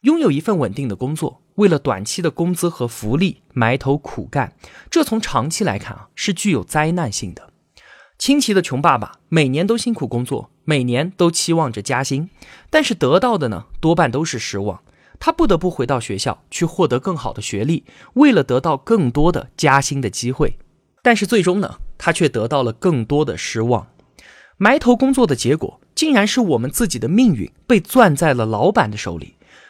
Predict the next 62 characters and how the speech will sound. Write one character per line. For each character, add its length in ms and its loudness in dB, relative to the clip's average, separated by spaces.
更 160 2
糟 160 6
糕 200 2
的 80 -2
是 140 -8
啊， 140 -16
如 160 4
果 180 6
我 140 4
们 160 -4
忠 280 0
诚 220 2
的 120 2
在 160 0
一 100 -2
家 180 -4
公 180 -4
司 340 -4
或 180 0
者 100 -2
是 160 -2
一 140 -6
个 140 4
行 280 -4
业 160 2
里 120 -2
面 200 -12
几 300 0
十 220 -2
年 200 6
如 240 0
一 120 2
日 180 0
的 80 -2
工 180 -6
作， 240 -8
一 260 0
旦 280 0
发 260 -2
生 200 -2
意 200 0
外， 320 -2
我 160 8
们 120 2
所 200 0
得 160 0
到 160 0
的 60 -2
回 200 -4
报 240 0
根 260 0
本 220 0
对 240 0
不 120 -6
起 260 -8
我 180 -2
们 160 -6
付 360 -6
出 240 -8
的 100 -6
忠 320 -4
诚。 180 -14